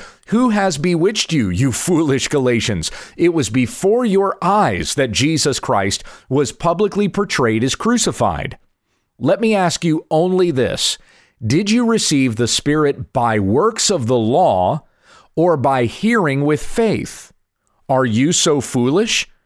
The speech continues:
Having begun by the Spirit, are you now being perfected by the flesh? Did you suffer so many things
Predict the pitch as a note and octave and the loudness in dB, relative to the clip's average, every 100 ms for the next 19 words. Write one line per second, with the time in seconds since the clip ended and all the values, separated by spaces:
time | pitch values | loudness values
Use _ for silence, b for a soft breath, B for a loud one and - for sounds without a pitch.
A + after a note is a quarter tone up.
0 | - D3+ E3 F3+ D3 B2+ A2 C3+ F3 C#3+ | -6 -2 0 0 0 0 0 0 0 0
1 | C#3+ B2 A2 - - B2 A#2+ E3 D3+ C#3 | 0 0 0 -2 0 0 0 0 0 0
2 | A#2+ A#2+ A#2 A#2 B2+ D#3+ C3+ C#3 A2+ - | 2 0 2 0 0 0 0 0 -2 -2
3 | A2+ - - A#2 - D#3+ C#3+ B2+ B2 A2+ | -4 -4 -2 -2 0 -2 0 0 0 0
4 | - A2 G2 D#3+ - - B B B B | -2 0 0 0 -2 -6 B B B B
5 | A2+ D3 A#3 B3 A3+ - F#3+ D#3 D3 B2 | -2 0 2 2 2 2 0 0 -2 -2
6 | - F3 A3 A#3+ G#3 E3+ E3+ D#3+ C#3 | 0 0 2 0 0 0 0 0 0